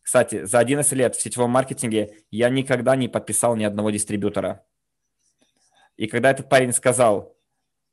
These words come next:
рассказал мне про эту сетку, э, таблицу, а, у себя на стене, и моя цель была поделиться возможностью двадцать,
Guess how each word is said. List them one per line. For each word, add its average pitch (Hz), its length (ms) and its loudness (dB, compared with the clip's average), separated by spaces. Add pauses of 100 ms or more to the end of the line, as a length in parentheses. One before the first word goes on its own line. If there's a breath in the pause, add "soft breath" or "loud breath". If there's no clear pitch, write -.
(380)
рассказал 123 580 2
мне 110 140 0
про 113 140 2
эту 110 180 0
сетку, 143 540 0 (600)
э, - 160 -18
таблицу, 113 680 0 (360 soft breath)
а, 104 100 -2
у 110 100 0
себя 113 240 2
на 110 80 0
стене, 123 540 -4 (420)
и 113 100 -10
моя 127 220 2
цель 135 220 2
была 107 420 2 (680)
поделиться 123 680 0
возможностью 117 920 0
двадцать, 123 540 -2